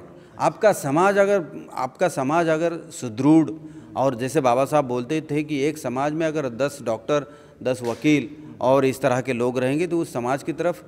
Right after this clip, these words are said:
न-, मतलब वक्र दृष्टि करने की किसी की हिम्मत नहीं बनेगी। तो वही है, हमें सामाजिक क्रांति, सामाजिक आंदोलन पे ज़्यादा फोकस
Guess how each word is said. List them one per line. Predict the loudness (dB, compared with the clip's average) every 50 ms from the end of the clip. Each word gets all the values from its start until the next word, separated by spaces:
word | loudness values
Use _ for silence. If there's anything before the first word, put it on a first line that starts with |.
| -20 -20 -20 -18 -10 -6
न-, | -4 -2 -2 -2 -2 -2 -4 -4 -6 -6 -6
मतलब | -4 -4 -2 0 0 -2 -2 -2 -8 -10 -10 -4 -4 -2
वक्र | -2 0 0 0
दृष्टि | 0 0 -2 -2 -4 -6
करने | -4 -4 -4 -2 -2 -4
की | -6 -8 -10
किसी | -10 -12 -12 -10
की | -8 -6 -4
हिम्मत | -4 -2 -4 -4 -6 -8
नहीं | -10 -12
बनेगी। | -12 -14 -16 -18 -20 -20 -20 -20 -20 -20 -20 -20 -20 _ _ _ _ _ _ _ -2
तो | -2 -2 -2 -4 -8 -16 -20 -12 -2
वही | 2 4 6 6 6 4
है, | 2 0 -6 -14 -16 -20 -20 -20 -20 -20 -20 -20 -20 -20 -10 -4
हमें | -2 -2 -2 -2
सामाजिक | -2 -2 -2 -2 -2 -2 -4 -4 -8 -8 -6
क्रांति, | -6 -6 -4 -6 -8 -10 -10
सामाजिक | -8 -8 -6 -6 -6 -6 -6 -8 -8 -8
आंदोलन | -8 -8 -8 -8 -8 -8 -10 -10
पे | -10 -10 -10 -6
ज़्यादा | -4 -2 -2 -2 -4 -6
फोकस | -8 -8 -10 -8 -8 -8 -8 -8